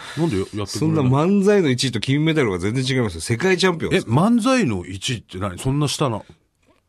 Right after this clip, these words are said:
Speaker 2: いやいや、漫才のね、エムワンの優勝者と、
Speaker 1: うん。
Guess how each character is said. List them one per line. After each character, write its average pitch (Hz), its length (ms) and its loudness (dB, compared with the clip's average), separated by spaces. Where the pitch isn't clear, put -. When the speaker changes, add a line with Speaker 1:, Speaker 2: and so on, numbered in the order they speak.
Speaker 2:
い 147 40 -4
や 127 80 2
い 107 60 -2
や、 110 60 -2
漫 196 280 2
才 214 140 4
の 131 100 0
ね、 160 140 2
エ 156 40 2
ム 160 120 0
ワ 160 100 0
ン 160 80 0
の 156 100 0
優 139 200 2
勝 139 280 2
者 123 160 -2
と、 175 320 2
Speaker 1:
う 90 60 -2
ん。 82 220 -4